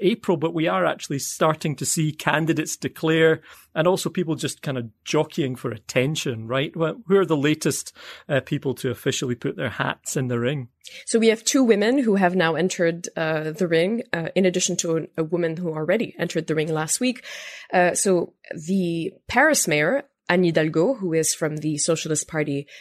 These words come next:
Speaker 2: announced she was gonna run, uh, for president. The far-right leader, Marine Le Pen, also announced she was running for president.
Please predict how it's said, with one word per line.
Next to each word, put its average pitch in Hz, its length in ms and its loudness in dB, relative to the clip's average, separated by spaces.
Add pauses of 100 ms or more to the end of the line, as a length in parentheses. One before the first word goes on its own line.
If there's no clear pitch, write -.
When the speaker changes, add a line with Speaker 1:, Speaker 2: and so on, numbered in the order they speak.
Speaker 2:
announced 165 340 0
she 208 200 0
was 190 180 0
gonna 160 200 -4
run, 147 360 -4 (320)
uh, 151 180 -2
for 156 220 -2
president. 165 680 -4
The 143 80 -8
far-right 170 480 2
leader, 165 500 2
Marine 165 320 -2
Le 156 100 2
Pen, 160 300 -2
also - 400 0
announced 165 320 -2
she 156 120 -8
was 151 140 -6
running 156 180 -4
for 156 160 -6
president. 170 580 -8